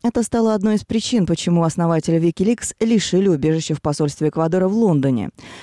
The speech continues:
Западные сми пишут, что задержанный был одним из разработчиков программного обеспечения для Wikileaks.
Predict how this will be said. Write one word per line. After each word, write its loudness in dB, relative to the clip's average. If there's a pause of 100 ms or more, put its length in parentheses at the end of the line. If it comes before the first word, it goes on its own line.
(160)
Западные 2
сми 0
пишут, 0
что -6
задержанный 0
был 2
одним 0
из 0
разработчиков 0
программного 0
обеспечения 0
для 0
Wikileaks. -2